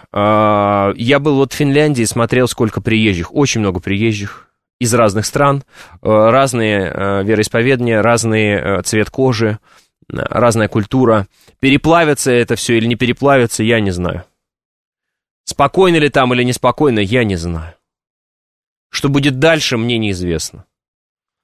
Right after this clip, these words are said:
Скандинавия, конечно, удобнее в этом смысле, если вы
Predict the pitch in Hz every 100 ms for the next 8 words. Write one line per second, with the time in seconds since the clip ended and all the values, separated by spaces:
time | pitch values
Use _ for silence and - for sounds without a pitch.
0 | _ _ _ _ _ _ _ _ - -
1 | 135 151 175 170 165 160 151 151 147 165
2 | 147 147 139 139 - 151 - 127 131 131
3 | 131 143